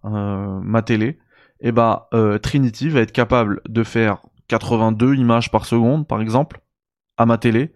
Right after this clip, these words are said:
eh ben, eh ben, il y a, il y a besoin de rien, il y a besoin d'aucun patch.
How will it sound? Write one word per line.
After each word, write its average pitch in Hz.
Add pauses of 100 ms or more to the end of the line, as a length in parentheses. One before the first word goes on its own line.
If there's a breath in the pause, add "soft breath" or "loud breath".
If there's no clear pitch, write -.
(240 soft breath)
eh 113
ben, 104
eh 117
ben, 113
il 101
y 107
a, 104 (140)
il 127
y 123
a 117
besoin 120
de 113
rien, 101
il -
y 117
a -
besoin 107
d'aucun 107
patch. -